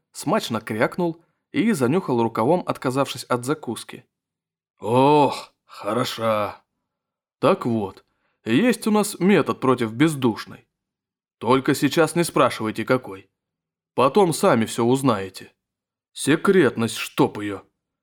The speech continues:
Ладно, теперь о хорошем. Тебе, Иванов, в награду повышение вышло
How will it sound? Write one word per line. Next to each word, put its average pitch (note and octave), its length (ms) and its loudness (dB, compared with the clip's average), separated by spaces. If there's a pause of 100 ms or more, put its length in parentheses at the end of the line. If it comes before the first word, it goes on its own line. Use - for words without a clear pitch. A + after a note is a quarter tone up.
(560)
Ладно, A2+ 800 0
теперь C#3 340 0
о D#3 60 4
хорошем. A#2 580 -2 (840)
Тебе, D#3+ 400 2
Иванов, A2+ 480 2 (140)
в G#2+ 120 -10
награду E3 440 2
повышение C#3 640 2
вышло A2 460 -2